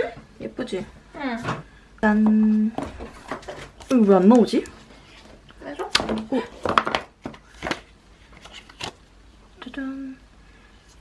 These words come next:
Speaker 1: 여기 설명서가 이렇게 심플하게 되어 있고요. 근데 저는 케이스를 넣을 때 여기 구부리지 않아요. 왜냐면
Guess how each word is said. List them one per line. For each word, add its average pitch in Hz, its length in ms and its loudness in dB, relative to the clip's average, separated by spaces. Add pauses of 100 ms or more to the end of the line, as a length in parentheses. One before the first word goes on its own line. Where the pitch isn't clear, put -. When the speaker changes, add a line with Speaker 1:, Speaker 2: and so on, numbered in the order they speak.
(960)
Speaker 1:
여기 220 200 -4
설명서가 277 840 -4
이렇게 202 640 -4
심플하게 302 640 -4
되어 185 300 -4
있고요. 208 380 -2 (640)
근데 220 320 6
저는 208 500 6 (100)
케이스를 320 560 2
넣을 185 320 4
때 202 100 6
여기 180 320 4
구부리지 294 600 0
않아요. 175 360 -2
왜냐면 202 640 4